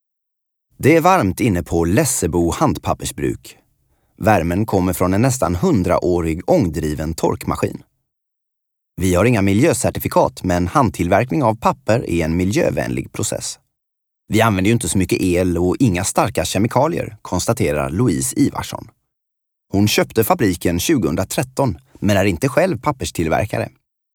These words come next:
Ansvarig för arbetet idag är pappersmästare Lisbeth Karlsson, som arbetat på bruket i trettio år. När Lisbeth ska tillverka ett papper tar hon en metallram med tätt galler inuti och sänker ner den i kypen.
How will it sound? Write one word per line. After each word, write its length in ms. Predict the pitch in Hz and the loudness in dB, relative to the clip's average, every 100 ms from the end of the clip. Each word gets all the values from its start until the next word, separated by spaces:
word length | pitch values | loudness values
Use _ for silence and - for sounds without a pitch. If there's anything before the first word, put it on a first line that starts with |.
| _ _ _ _ - | _ _ _ _ -2
Ansvarig 520 | 147 110 - 123 170 | 0 2 4 4 4
för 180 | 113 107 | 4 4
arbetet 600 | - 139 82 85 90 143 | 2 0 -2 -2 -2 0
idag 360 | 131 85 76 104 - | 0 0 0 -4 -4
är 160 | 82 | -4
pappersmästare 880 | - 160 - 82 85 80 - 82 98 | -2 -4 -4 -4 -2 -4 -2 -2 0
Lisbeth 460 | 104 80 - 113 | 0 -2 -2 -4
Karlsson, 540 | - - 151 - - - | 0 0 0 -6 -8 -12
som 200 | - 113 | -8 -2
arbetat 540 | 113 147 85 73 82 - | 0 2 0 -2 -4 -4
på 80 | 160 | -2
bruket 520 | 87 67 - 58 - | -2 -2 -4 -8 -6
i 60 | |
trettio 400 | - - 69 - | -4 -4 -4 -4
år. 260 | 98 95 - - _ _ _ _ _ _ _ _ _ - | -4 -4 -8 -18 _ _ _ _ _ _ _ _ _ 0
När 120 | 156 | 4
Lisbeth 440 | 151 127 - 143 | 4 2 2 0
ska 120 | - | 0
tillverka 440 | 143 185 98 104 151 | 2 2 4 2 0
ett 120 | - | -2
papper 460 | 196 185 87 78 92 | -4 -4 -2 -2 -2
tar 240 | - 85 | 0 2
hon 120 | 87 | 2
en 160 | 82 87 | -2 -2
metallram 760 | 90 - 165 85 92 143 76 | -2 0 0 0 2 2 2
med 160 | 90 - | -2 -2
tätt 280 | 107 - - | -2 -2 -2
galler 400 | 113 123 156 127 | 0 2 0 0
inuti 560 | 151 82 73 71 71 - | 0 -2 -4 -8 -10 -12
och 220 | _ - | _ -6
sänker 340 | - 98 - 156 | -2 0 0 0
ner 200 | 98 117 | 2 0
den 240 | 87 73 | -2 -2
i 40 | |
kypen. 460 | 107 - - - - | -2 -4 -4 -6 -8